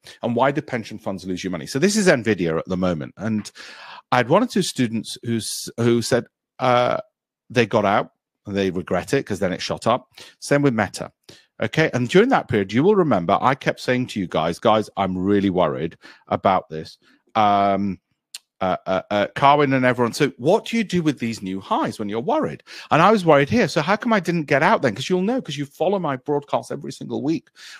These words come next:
religiously. And I said, "Well, I'm worried it's gonna fall off because it's overbought around this period." Remember? 'Cause I said, "What if it goes like this?" And I said, "I'll just wait in case the monthly mac D crosses below its signal line."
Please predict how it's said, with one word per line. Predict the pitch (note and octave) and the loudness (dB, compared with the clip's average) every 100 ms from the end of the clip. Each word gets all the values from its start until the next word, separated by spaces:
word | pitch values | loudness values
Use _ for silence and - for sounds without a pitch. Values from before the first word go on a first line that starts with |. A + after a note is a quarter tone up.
| _ | _
religiously. | B2+ D#3 F#3 - F3 - G2+ | 2 4 0 -4 -4 -2 -2
And | C3 | 0
I | D3 | 0
said, | D3+ E3 | 0 0
"Well, | D3+ D3+ - _ - | 2 2 0 _ -4
I'm | A#2+ | -2
worried | A#2+ B3 C4+ C#2 G#2 - - - | 4 4 4 0 -2 -4 -16 -6
it's | B2+ - | -4 0
gonna | B2+ G#2+ | 2 0
fall | - G2 G2+ | 2 4 6
off | F#3 B2 A#2+ - - _ | 6 6 4 -6 -20 _
because | A2+ - G#2+ | 0 2 4
it's | A2 F2+ | 2 2
overbought | A2 G#2+ F#2+ D#2+ - E3+ F#2+ C#3+ - - | 4 4 4 2 4 6 6 4 0 -2
around | G2+ F#2+ F#2 | 2 2 2
this | E2 | -4
period." | - D#3 D2+ A#2 C3 | -2 0 2 2 2
Remember? | A#2 D3 F3 | 2 4 2
'Cause | - B2+ | 2 0
I | A#2 | 2
said, | A2 F2+ | 2 4
"What | A#2 C#3+ | 4 4
if | - | 0
it | - | 0
goes | A#2+ A2+ | 2 2
like | G#2+ F#2+ | 2 0
this?" | C#3+ D3 | 2 2
And | C3 | 2
I | A#2 | -2
said, | A2+ | 2
"I'll | G#2 | 2
just | A2 E3+ - | 2 0 2
wait | B2+ F#2 - - - - | 4 4 0 -12 -20 -8
in | G#2 G#2 | -4 0
case | C3+ C3 - | 2 2 0
the | - | 2
monthly | A2+ C3+ D3+ | 2 2 2
mac | B2 G#2 | 2 2
D | - F#2 | 0 -4
crosses | - A2 - G#2 | -2 -6 -4 -4
below | - F2+ | 0 2
its | F2 - | 2 0
signal | E3 D#3+ F#2+ | 0 0 0
line." | C#2 A1 | -2 -6